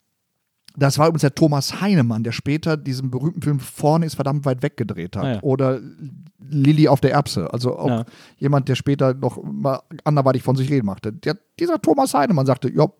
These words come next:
Speaker 1: hier hast du zehn Termine, mach. Also schrieb ich ein Programm.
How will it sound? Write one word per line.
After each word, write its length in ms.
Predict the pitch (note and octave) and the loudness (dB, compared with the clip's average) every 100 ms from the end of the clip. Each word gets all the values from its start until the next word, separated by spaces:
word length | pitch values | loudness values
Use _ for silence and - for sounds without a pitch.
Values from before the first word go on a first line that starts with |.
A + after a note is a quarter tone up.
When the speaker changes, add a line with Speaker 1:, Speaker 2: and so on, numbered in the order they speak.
| _ _ - | _ _ -2
Speaker 1:
hier 100 | C#3 | 0
hast 100 | C#3+ | 0
du 40 | - | -2
zehn 120 | C#3 | -4
Termine, 300 | B2+ C3 B2+ | -4 -4 -4
mach. 300 | A#2+ G2+ - - - - | -4 -8 -16 -20 -14 -6
Also 180 | D3+ | -4
schrieb 400 | E3 - F3+ C4+ | -2 -2 -2 -2
ich 160 | B3+ - | -4 -4
ein 160 | F#3 G3+ | -2 0
Programm. 640 | - F3 D#3+ C#4 D#3 A#2+ | 2 0 2 2 2 0